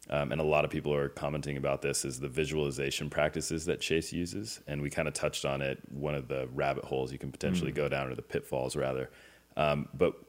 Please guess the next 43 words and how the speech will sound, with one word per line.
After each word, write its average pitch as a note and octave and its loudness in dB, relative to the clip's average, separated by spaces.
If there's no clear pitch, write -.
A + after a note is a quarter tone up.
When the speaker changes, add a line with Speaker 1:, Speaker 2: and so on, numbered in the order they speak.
Speaker 1:
you, F2+ 2
you F2+ 4
said E2 6
that D2 2
it D#2 0
really E2 6
struck D2+ 0
you C#2+ 0
how C#2 0
he D#2 -6
uses, C#2 -4
um, B1 -8
words, C#2+ 0
so - -6
Speaker 2:
Yeah. D#2 0
Speaker 1:
headlines. E2 2
So E2+ 4
I - 8
wanted D#2+ 4
to - 0
ask, C#2+ 4
have D2 0
you C#2+ 0
incorporated, C#2+ 0
incorporated D#2+ 4
that C#2 4
into C#2 -6
your C#2 0
visualization C#2 -2
practice? C2+ -2
And, C2+ -4
um, B1+ -4
if C2+ -8
there C#2+ -2
are A#1 -4
any C#2+ -2
other C2 -2
practices - -8
that - -10
you B1+ -10
use - -12
as - -14
well? B2 -10